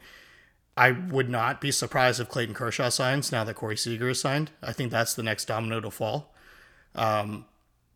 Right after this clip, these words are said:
and I think he takes a discount to do it, um, because I think they'll let him rehab, and I, I think they're not gonna rush him back, and he may come back in June, July after he comes back from injury. Um,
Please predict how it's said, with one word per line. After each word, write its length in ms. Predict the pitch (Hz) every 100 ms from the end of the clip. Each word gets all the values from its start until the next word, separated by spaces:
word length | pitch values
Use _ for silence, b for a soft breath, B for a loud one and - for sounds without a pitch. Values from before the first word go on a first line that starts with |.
| _ _ -
and 120 | 147
I 60 | 139
think 180 | 127
he 80 | 131
takes 200 | 120 120
a 60 | 123
discount 420 | 117 - 123 113
to 60 | 113
do 200 | 107 113
it, 120 | 135 - _ -
um, 180 | 120 107
because 220 | 107 123
I 80 | 117
think 160 | 117 110
they'll 160 | 110
let 180 | 107 110
him 200 | 127 117
rehab, 400 | 113 110 113 110
and 80 | 101
I, 160 | 107 117
I 60 | 107
think 220 | 117 104
they're 120 | 117
not 140 | 110
gonna 160 | 104 104
rush 260 | 107 104 127
him 120 | 107
back, 220 | 110 107
and 80 | 110
he 80 | 110
may 160 | 110
come 180 | - 113
back 260 | 107 107 -
in 180 | 104 - B B B B B
June, 360 | 123 143 139 131
July 420 | 135 123 117 120
after 240 | 110 -
he 60 | 123
comes 180 | 123 120
back 200 | 117 117
from 180 | 113 110
injury. 400 | 120 147 175 180 - -
Um, 400 | 113 107 104